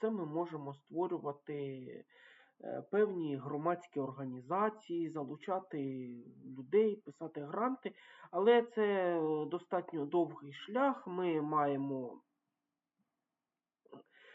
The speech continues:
е, отримувати інформацію про гранти, ми повинні мати команду, ми повинні писати і не завжди вигравати, і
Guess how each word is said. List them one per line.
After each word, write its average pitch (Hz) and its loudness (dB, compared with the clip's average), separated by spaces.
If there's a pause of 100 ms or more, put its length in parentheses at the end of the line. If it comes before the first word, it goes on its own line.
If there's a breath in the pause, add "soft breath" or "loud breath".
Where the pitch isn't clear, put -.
(240 loud breath)
е, 131 -2 (1800)
отримувати 170 0
інформацію 147 -4
про 135 -6
гранти, 202 2
ми 170 -2
повинні 143 -6
мати 131 -10
команду, 185 -4 (440 loud breath)
ми 156 0
повинні 147 -2
писати 190 0
і 165 2
не 143 -4
завжди 160 0
вигравати, 143 -2
і 143 -4